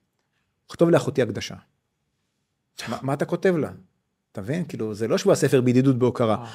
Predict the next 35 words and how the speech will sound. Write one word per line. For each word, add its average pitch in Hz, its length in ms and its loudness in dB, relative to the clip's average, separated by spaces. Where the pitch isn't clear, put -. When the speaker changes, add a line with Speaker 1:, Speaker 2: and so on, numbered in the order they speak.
Speaker 1:
אתה - 120 -4
מגיע 113 240 6
לאנשים 143 400 4
ללב, 123 380 4
ואנשים, 143 600 -2
זה 110 160 -2
לוחץ 120 240 -2
להם 135 100 2
הכפתורים, 123 760 0
ומזכיר 104 500 -2
להם 139 120 4
דברים, 123 520 -2
וסוגר 131 420 4
להם 160 160 4
פינות, 131 560 -4
וסוג-, 120 360 -10
ופותח 131 540 0
להם 156 140 4
דברים 135 260 0
אחרים. 131 260 -2
זה 110 100 0
היה 139 80 6
מסע 151 340 0
מרתק, 120 540 2
גם 139 200 4
ברמה 131 280 4
האישית 131 300 -2
שלי, 127 420 -2
א', 208 200 -4
לכתוב 123 220 -4
ספר 120 180 -2
בכלל 113 200 2
זה 110 80 2
דבר 98 160 0
מרתק. 95 360 -6